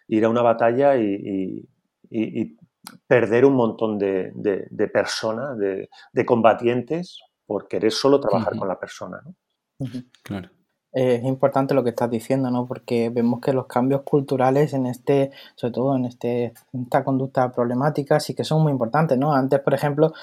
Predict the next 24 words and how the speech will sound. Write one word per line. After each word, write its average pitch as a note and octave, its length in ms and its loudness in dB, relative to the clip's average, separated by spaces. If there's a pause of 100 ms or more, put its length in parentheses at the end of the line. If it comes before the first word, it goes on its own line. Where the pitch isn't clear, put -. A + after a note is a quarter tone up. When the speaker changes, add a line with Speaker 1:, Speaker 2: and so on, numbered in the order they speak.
(220)
Speaker 3:
cuando D3 260 4
los C#3 300 8
alimentos C3 500 2
escaseaban, D3 800 4
¿no? E3 140 4
Una D3 220 2
Speaker 1:
Mm. C3+ 60 -6
Speaker 3:
persona D3 540 2 (280)
que D3+ 120 8
tenía C#3+ 280 4
más D#3 160 2
peso, D#3 360 4
pues, E3 140 2
estaba C3 360 4
vista C#3 280 2
como C#3+ 260 0
que B2 380 2
si C#3+ 160 -6
tuviera C3+ 280 2
un D3+ 120 0
Speaker 1:
Mm. C#3+ 40 -2
Speaker 3:
mayor C3+ 260 4
estatus B2+ 480 -4
social. F3 440 0